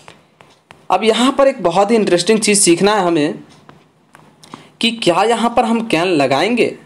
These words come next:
हम बोल तो अपने बारे में ही रहे हैं, लेकिन क्या हम यहाँ पर can लगाएंगे? अब हम इसे अगले पेज में समझते हैं। दोस्तों, जैसे कि हमने किसी से पूछा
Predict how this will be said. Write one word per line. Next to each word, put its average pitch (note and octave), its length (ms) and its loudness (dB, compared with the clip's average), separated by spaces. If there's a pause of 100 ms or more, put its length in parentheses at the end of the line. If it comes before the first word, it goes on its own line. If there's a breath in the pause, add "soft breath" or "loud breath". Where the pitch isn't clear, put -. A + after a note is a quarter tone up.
(340)
हम C3 240 -2
बोल F3 220 4
तो A3 100 0
अपने B3+ 220 0
बारे B3+ 200 2
में B3+ 100 0
ही A3 140 2
रहे C#3 140 0
हैं, A#2 220 -8 (300 loud breath)
लेकिन D#3+ 280 0
क्या A3+ 180 0
हम A3+ 300 -4
यहाँ F#3+ 180 -2
पर G#3 160 0
can F3 200 -2
लगाएंगे? F3 560 0 (220)
अब E3+ 140 0
हम F#3+ 120 0
इसे F3 200 2
अगले D#3+ 300 0
पेज B2 180 0
में A#2+ 100 0
समझते A#2 420 -6
हैं। A#2+ 180 -16 (680 loud breath)
दोस्तों, G#3+ 400 0 (380 loud breath)
जैसे G3 300 0
कि D4 120 -2
हमने F3 360 0
किसी G#3 260 -2
से G3+ 140 -4
पूछा F#3+ 340 0